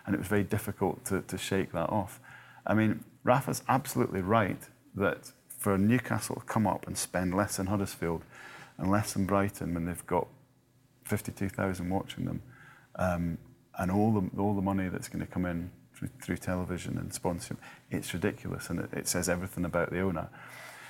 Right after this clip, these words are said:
Whether he's gone about it in a way that's gonna benefit the club, I'm not sure. Um, because already with no points and, and there's gonna be another week of, of, of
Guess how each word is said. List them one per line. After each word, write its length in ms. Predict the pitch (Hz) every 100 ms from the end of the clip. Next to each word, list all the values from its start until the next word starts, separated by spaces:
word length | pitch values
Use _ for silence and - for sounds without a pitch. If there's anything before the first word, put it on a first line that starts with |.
| - - - -
Whether 500 | 127 123 123 113 107 - - _ _ _ - - - - -
he's 140 | 110
gone 200 | 101 104
about 380 | 101 98 95 -
it 80 | -
in 80 | 98
a 60 |
way 200 | 95 95
that's 180 | 90 -
gonna 200 | - 95
benefit 680 | 90 95 92 - 92 - - - _ -
the 100 | -
club, 320 | - - 95
I'm 120 | 85
not 180 | 92 -
sure. 320 | - 98 87 - - _ _ -
Um, 540 | 90 90 85 85 85 - - - - - - - - - - -
because 280 | 101 98
already 540 | 98 95 98 95 90 85 - - _ _ _ _ - -
with 100 | 90
no 160 | 101
points 560 | 92 - 92 85 - - -
and, 180 | 90 -
and 340 | 90 90 85 - - - - - _ _
there's 220 | - 82 -
gonna 140 | 87
be 40 |
another 180 | 92 98
week 300 | 85 92 -
of, 240 | 85 - -
of, 300 | 87 82 -
of 280 | - 87 -